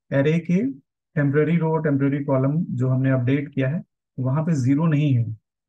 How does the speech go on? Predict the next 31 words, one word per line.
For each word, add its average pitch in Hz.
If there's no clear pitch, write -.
तो 127
ज़ीरो 139
नहीं 165
है, 165
इसका 156
मतलब 143
ये 139
होता 139
है 220
कि -
वहां 139
पे 139
पहले 131
से 135
नंबर 127
place 123
है। 233
तो -
आप 131
क्या 135
करेंगे 135
कि 208
रो 147
को 185
अपडेट 139
कर 151
दीजिए 151
R 131
plus 139
one 143
से, 120